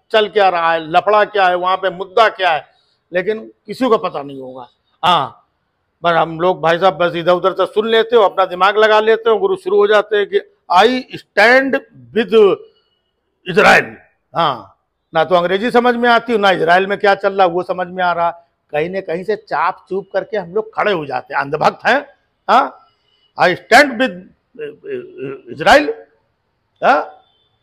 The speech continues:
अब, अब इधर उधर से खबरें भी सब सुनते रहते हैं कि गाजा पट्टी और लैया पट्टी और जो गुलाब पट्टी सब क्या चल रहा है। हाँ, अच्छा, एक चीज़ और आपको आप बताएं कि हम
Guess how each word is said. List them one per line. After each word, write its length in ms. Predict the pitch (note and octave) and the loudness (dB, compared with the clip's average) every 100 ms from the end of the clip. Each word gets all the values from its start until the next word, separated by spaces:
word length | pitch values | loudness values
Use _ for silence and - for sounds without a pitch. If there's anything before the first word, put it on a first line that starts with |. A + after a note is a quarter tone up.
| _ _ _ _ _ - | _ _ _ _ _ -8
अब, 160 | D3 F#3+ | -4 -2
अब 180 | G3 - | -4 -10
इधर 140 | E3 G3+ | -2 0
उधर 220 | G3+ A3+ | 2 0
से 120 | A3+ | 0
खबरें 400 | A3 F3 A3 B3+ | 0 2 4 2
भी 120 | B3+ | 2
सब 220 | A#3 A3 | 0 -2
सुनते 360 | - A3 G#3+ A#3+ | -4 -10 -2 2
रहते 260 | A3+ A3 G#3+ | 2 2 -2
हैं 140 | G3 | -2
कि 140 | F3+ E3 D#3+ D3+ C#3+ _ _ _ | -4 -8 -12 -20 _ _ _ _
गाजा 320 | D#3+ F#3 F#3 | 2 4 4
पट्टी 420 | G3+ F#3 - G#3 G#3 | 4 2 0 -2 2
और 140 | G3 | 2
लैया 360 | F3 F3 G3 G3 | 2 2 4 4
पट्टी 580 | F#3+ - - G3+ F#3+ - _ _ - | 2 -4 -6 -6 -6 -10 _ _ -4
और 220 | F#3 D#3 | -2 -2
जो 160 | D3 F#3+ | -4 -4
गुलाब 420 | D#3 F#3 F#3+ G3 | -2 4 4 4
पट्टी 340 | F#3+ - G#3 F#3+ | -2 -2 -10 -8
सब 180 | G3 - _ - | -8 -10 _ 0
क्या 120 | G3 | 2
चल 220 | G3 G#3 | 4 2
रहा 260 | F#3+ F#3+ F#3+ | 4 4 6
है। 280 | F3+ A#3+ - _ _ _ | 4 2 -2 _ _ _
हाँ, 420 | F3 F#3 C3 - _ _ | 2 2 0 -8 _ _
अच्छा, 200 | D#3+ F3+ | -4 0
एक 360 | G3 - G3 G3 | 0 0 -2 -2
चीज़ 160 | F#3+ F#3 | 0 2
और 120 | F3 | 4
आपको 240 | F3 F3 | 2 0
आप 80 | D#3 | -2
बताएं 320 | C#3+ C#3 A#2+ - _ | -2 -8 -10 -14 _
कि 60 | D#3+ | -12
हम 420 | - F3 A3 A#3+ | -6 -4 -4 -8